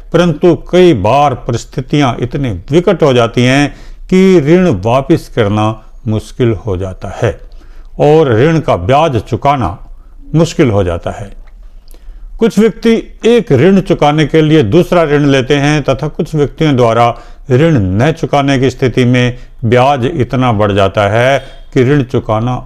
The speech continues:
असंभव हो जाता है। वास्तव में ऋण, रोग व शत्रु मनुष्य का जीवन लगभग नरक तुल्य कर देते हैं। प्राय यह प्रयास रहना चाहिए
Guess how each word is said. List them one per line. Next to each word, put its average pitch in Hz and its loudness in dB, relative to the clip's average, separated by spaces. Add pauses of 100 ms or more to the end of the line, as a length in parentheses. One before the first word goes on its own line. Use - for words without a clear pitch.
असंभव 131 -2
हो 95 -8
जाता 95 -10
है। 104 -18 (1040)
वास्तव 117 0
में 143 0 (300)
ऋण, 170 4
रोग 139 2
व 107 2
शत्रु 139 -2 (480)
मनुष्य 190 2
का 185 0 (180)
जीवन 127 0 (340)
लगभग 151 0 (120)
नरक 147 -2 (240)
तुल्य 165 2 (200)
कर 101 0
देते 90 -8
हैं। - -14 (680)
प्राय 123 2
यह 135 2 (400)
प्रयास 143 2
रहना 143 2
चाहिए 156 2